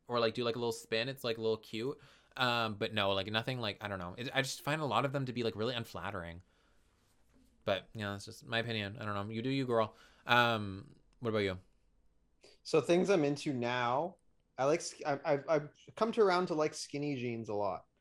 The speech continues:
Speaker 1: Okay.
Speaker 2: Um, yeah, I, I always used to,
Speaker 1: Good
Speaker 2: like, when
Speaker 1: pick.
Speaker 2: I was, when I was in high school, I always used to wear, like, really fucking baggy clothes, and my pants would, like, go down below my ass, so my ass hung, hung out.
Speaker 1: Yeah,
Speaker 2: Um,
Speaker 1: mood. Nobody
Speaker 2: but
Speaker 1: wants to see that.
Speaker 2: Speak for yourself.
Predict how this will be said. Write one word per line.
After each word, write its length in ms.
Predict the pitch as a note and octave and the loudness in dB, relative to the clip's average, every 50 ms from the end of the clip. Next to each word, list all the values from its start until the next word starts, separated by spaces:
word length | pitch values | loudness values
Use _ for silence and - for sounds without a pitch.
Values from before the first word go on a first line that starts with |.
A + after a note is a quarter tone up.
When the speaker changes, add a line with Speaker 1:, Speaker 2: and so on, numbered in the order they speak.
| _ - F#3 | _ -12 -6
Speaker 1:
Okay. 220 | G#3 G3+ F3 A#2 A#2+ | 0 2 2 2 2
Speaker 2:
Um, 760 | D#3+ A#2 A#2+ A#2+ A#2 A#2 A2+ A2+ A2+ A2 A2 G#2+ G#2 G#2 G#2+ - _ _ _ _ _ _ _ - | 2 2 2 2 4 2 2 2 0 -2 -4 -6 -10 -12 -14 -16 _ _ _ _ _ _ _ 4
yeah, 120 | D3+ C#3+ | 6 6
I, 260 | C#3+ C#3+ C#3+ D3+ E3 D3 | 6 6 6 6 8 8
I 40 | D#3 | 10
always 220 | E3+ G3 A3 G3 A#3 | 10 8 8 6 0
used 120 | G#3+ - | -2 -2
to, 40 | - | 2
Speaker 1:
Good 80 | - G3 | 4 4
Speaker 2:
like, 100 | E3+ D#3 | 6 6
when 80 | - | 6
Speaker 1:
pick. 60 | - D3+ | 4 4
Speaker 2:
I 20 | |
was, 100 | E3+ F3 F3+ - - _ _ _ _ - | 2 0 -2 -6 -10 _ _ _ _ -2
when 80 | D3 | 0
I 40 | D#3 | 2
was 80 | F#3 A3 | 2 2
in 60 | A3 | 2
high 180 | F3 C#3+ C3+ D3 | 2 2 0 0
school, 240 | - - F#3+ G3+ G3 | 0 0 0 2 2
I 60 | E3 | 2
always 140 | B2 C3+ C#3+ | 0 -2 -4
used 140 | D#3 D#3 | -6 -4
to 80 | - F#3+ | -2 0
wear, 100 | D3 D3 | 0 0
like, 120 | C#3+ C#3 B2 A2+ | -2 -2 -4 -6
really 200 | G#2+ B2 C3+ D3 C3+ | -6 -6 -6 -6 -4
fucking 380 | - - C#3+ C#3 - C#3 A#2+ | -2 0 0 0 0 -2 -4
baggy 320 | A2 A2 A2+ A2+ A#2 B2 A#2+ | -2 -2 -2 -2 -2 -4 -6
clothes, 380 | - - A#2 A2+ A2+ A#2+ B2 | -6 -4 -2 0 2 2 2
and 80 | B2 A#2+ | 0 -2
my 100 | A2 G#2+ | -4 -4
pants 400 | - - A#2 A2 A2 A2+ A#2 - | -6 -6 -6 -4 -4 -4 -4 -4
would, 120 | B2+ A2+ | -2 0
like, 180 | A2 A2 G#2+ - | 0 0 0 0
go 100 | - A#2+ | 0 0
down 300 | G#2+ A2+ G#2+ A2 A2+ A2+ | 0 0 0 0 -2 0
below 220 | G#2+ A2 A2 A2 A2 | 0 2 2 2 2
my 140 | A2 A2 G#2 - | 0 -4 -6 -6
ass, 400 | G#2+ G#2 G#2+ G#2+ A2+ A#2+ - - | -8 -8 -6 -6 -6 -6 -8 -6
so 80 | - A#2 | -6 -6
my 120 | A2 A2 | -4 -4
ass 360 | G2+ C#2 G#2 G#2 G#2 - - - | -6 -6 -6 -6 -6 -8 -8 -8
hung, 160 | A#2 A2 A2 | -8 -8 -6
hung 180 | A#2 A#2 A#2 A#2+ | -6 -6 -6 -4
out. 260 | A#2 A2+ A2+ A2+ - - _ | -4 -4 -4 -6 -6 -8 _
Speaker 1:
Yeah, 380 | - A2+ G#2+ G2 F#2 F2+ F2+ F#2 G#2 | -2 2 2 4 4 2 0 -2 -2
Speaker 2:
Um, 220 | A#2 A2+ A2 A2 F#2+ F#2 | -4 -2 -2 0 0 -2
Speaker 1:
mood. 160 | F2+ F#2 F#2 - _ _ _ _ _ - | -2 -4 -8 -12 _ _ _ _ _ -10
Nobody 300 | - G2+ F#2+ F#2 F#2+ F#2+ | -6 -4 -4 0 2 2
Speaker 2:
but 60 | C#3+ C#3 | 2 2
Speaker 1:
wants 160 | - - - | 2 0 -6
to 60 | F#2+ | -10
see 160 | - - G2 | -8 -6 -6
that. 260 | F2+ F2+ F2+ F#2+ - - _ _ _ _ _ _ _ _ _ _ _ _ _ _ _ _ _ _ _ - | -4 -4 -4 -6 -8 -10 _ _ _ _ _ _ _ _ _ _ _ _ _ _ _ _ _ _ _ -20
Speaker 2:
Speak 280 | - - - C3+ A#2 B2 | -14 -8 -8 -6 -4 -4
for 60 | B2 | -4
yourself. 360 | A2+ A2 - A2 G2+ G2+ G2+ | -4 -4 -4 -4 -4 -4 -6